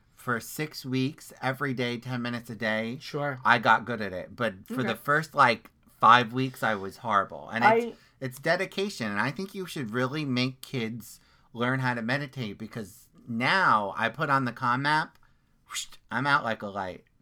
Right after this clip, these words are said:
Speaker 2: Oh, interesting. So
Speaker 1: Um,
Speaker 2: you use it to sleep.
Speaker 1: Oh, yeah. I keep
Speaker 2: I actually
Speaker 1: the rain sound on almost
Speaker 2: Yeah.
Speaker 1: any night,
Speaker 2: I do
Speaker 1: anytime.
Speaker 2: try to use, like,
Speaker 1: Anytime.
Speaker 2: technology to it, its advantage that way.
Speaker 1: Yeah.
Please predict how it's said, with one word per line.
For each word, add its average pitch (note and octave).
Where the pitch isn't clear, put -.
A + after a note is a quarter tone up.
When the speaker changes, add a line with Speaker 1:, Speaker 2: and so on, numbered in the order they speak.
Speaker 2:
Oh, A#3
interesting. A3+
So A#2+
Speaker 1:
Um, F#3+
Speaker 2:
you A3+
use G#3+
it C#3+
to C#3
sleep. D#3+
Speaker 1:
Oh, G#2+
yeah. E2
I A2
keep A#2
Speaker 2:
I G3
actually A#3
Speaker 1:
the D#3+
rain A#2+
sound A2
on G2
almost A2
Speaker 2:
Yeah. C3+
Speaker 1:
any D3
night, C#3+
Speaker 2:
I E3
do F#3+
Speaker 1:
anytime. D3
Speaker 2:
try F4
to D4+
use, A3+
like, F3+
Speaker 1:
Anytime. D#3
Speaker 2:
technology -
to F3+
it, E3+
its E3+
advantage D3+
that E3+
way. F#3+
Speaker 1:
Yeah. G#3